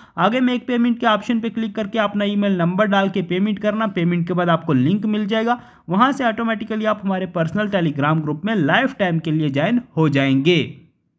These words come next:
दोस्तों, रात के दस बज चुके हैं, यहाँ पर अभी लाइव चल रहा है गिफ्ट Nifty और बाकी की ग्लोबल मार्केट। तो यहाँ पे गैप अप होने का कल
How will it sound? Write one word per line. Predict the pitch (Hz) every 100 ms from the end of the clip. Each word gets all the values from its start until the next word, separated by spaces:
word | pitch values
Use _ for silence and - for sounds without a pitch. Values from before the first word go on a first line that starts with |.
| _ _ _ _ _ _ _ _ _ _ _ _ 135
दोस्तों, | 175 190 254
रात | 185 196 202
के | 202
दस | 185 190
बज | 254
चुके | - 196 208
हैं, | 233 233
यहाँ | 151 202 247
पर | 214
अभी | 196 208
लाइव | 135 160 180
चल | 190 165
रहा | 170
है | 175 131
गिफ्ट | 143 170
Nifty | 151 160 165
और | 135
बाकी | 127 127 156
की | 151
ग्लोबल | 127 120 127 131
मार्केट। | 113 110 170 165
तो | 170
यहाँ | 143 131 214
पे | - 196 214
गैप | 139 151 196
अप | 247 220
होने | 208 226
का | 226
कल | 226 233